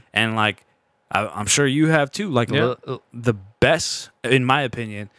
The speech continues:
Speaker 1: my, the times that I learned the most was when life hit me the hardest.
Speaker 2: Mm-hmm.
Speaker 1: Like, the life experience,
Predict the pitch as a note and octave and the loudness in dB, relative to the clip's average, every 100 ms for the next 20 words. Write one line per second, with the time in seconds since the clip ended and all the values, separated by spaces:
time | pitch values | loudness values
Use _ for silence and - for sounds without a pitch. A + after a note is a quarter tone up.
0 | _ _ _ _ _ _ _ - A#2 C3 | _ _ _ _ _ _ _ -6 2 2
1 | C3+ A#2+ B2 - C#3 C#3+ C3+ A#2+ A#2+ C3 | 2 -2 -6 0 0 2 2 2 0 -2
2 | C3 A#2 A#2 C#3 D3 A2 A2 G#2 G2 A2 | -4 -4 -2 -2 -2 -4 -2 -2 2 2
3 | G#2+ A#2 A2 G#2 F#2+ F2+ F#2 - - D3 | 2 -4 -12 -10 -8 -4 -4 -4 -14 -10
4 | C3+ B2+ C3 - G#2 G2 G#2 A#2 B2 - | -8 -6 -8 -2 -2 -2 -2 0 0 -2
5 | G#2+ - A#2+ A#2 A2 G#2 - | -8 -2 0 2 0 -6 -12